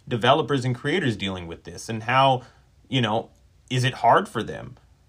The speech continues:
And I, I, you know, I can't speak on that, but I, I, I can't imagine that it's an easy process to have to go through to, again, because it's not easy for any of us. That's the real, that's the real reality of it. But the difference is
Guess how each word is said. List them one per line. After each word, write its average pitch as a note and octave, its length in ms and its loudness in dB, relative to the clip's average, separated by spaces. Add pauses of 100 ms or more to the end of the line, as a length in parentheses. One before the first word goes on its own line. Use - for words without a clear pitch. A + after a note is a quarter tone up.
And A#2 800 0
I, - 60 -6
I, G2 540 -4
you B2 100 -6
know, F#2+ 120 -4
I G#2 120 -2
can't C3 240 -4
speak D3 280 -4
on A#2 180 4
that, G2+ 200 -2
but G#2 80 -2
I, G2 80 4
I, A2 500 -4
I B2 40 0
can't C#3+ 280 0
imagine B2 440 2
that A2 240 2 (400)
it's B2+ 200 -4
an A#2+ 100 -6
easy A#2+ 260 0
process A#2 460 4
to G#2+ 80 -2
have G2+ 140 0
to G2+ 60 -12
go G#2 200 0
through G2 280 -8
to, F#2+ 200 -4
again, A2 500 -2
because B2 260 -2
it's A#2+ 120 -8
not C#3+ 180 4
easy D#3+ 200 -2
for D#3+ 140 -4
any D#3+ 180 -2
of E2 120 -10
us. - 160 -14
That's C3 220 -2
the C3+ 120 -4
real, C#3 300 2
that's C3+ 220 -2
the C#3+ 80 -6
real C3+ 140 -2
reality B2 400 4
of G2+ 120 -2
it. G2+ 120 -6
But G#2+ 140 -4
the - 60 -10
difference A#2+ 440 -4
is G2+ 240 -4